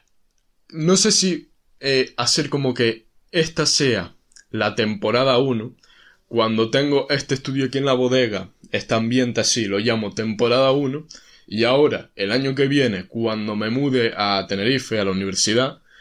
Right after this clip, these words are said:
y me monte el estudio, llame eso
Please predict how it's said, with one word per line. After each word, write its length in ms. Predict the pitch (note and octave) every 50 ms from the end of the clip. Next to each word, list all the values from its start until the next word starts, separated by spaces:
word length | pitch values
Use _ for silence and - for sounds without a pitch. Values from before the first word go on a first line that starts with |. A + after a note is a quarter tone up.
| - _ -
y 100 | - F#2+
me 120 | G2 G2+ G#2
monte 260 | B2 C3+ D#3 C#3+ D3
el 60 | D3
estudio, 520 | C#3+ - - E3 F3 E3 D#3+ E3 D#3+ - - -
llame 480 | A#2 A2+ A#2+ C#3 C#3 C#3+ C#3+ C#3 D3 D#3+
eso 380 | E3 - - - E3+ - -